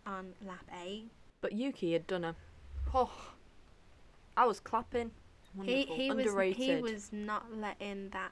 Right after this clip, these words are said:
Speaker 1: go easy.
Speaker 2: I just love, Yuki shows these flashes of what he'll be like when he puts it all together, and he will put it all together. He will. And when he does,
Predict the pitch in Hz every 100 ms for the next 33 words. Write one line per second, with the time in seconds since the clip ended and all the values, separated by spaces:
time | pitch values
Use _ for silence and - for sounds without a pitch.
0 | - - 190 185 185 196 190 180 - 147
1 | - 208 - - 262 254 285 285 254 -
2 | - 233 269 311 - 311 - 254 240 220
3 | 226 214 202 - 208 196 - 190 156 -
4 | - - - - - - - - - -
5 | - - 190 180 202 196 - 196 196 185
6 | 175 - 190 180 - - - 180 175 175
7 | 165 - 190 - 220 240 269 254 240 170
8 | 170 170 170 - - 64 170 185 - -
9 | - - - - - - 214 202 202 156
10 | 170 - - - - - - 196 208 226
11 | 214 190 160 - -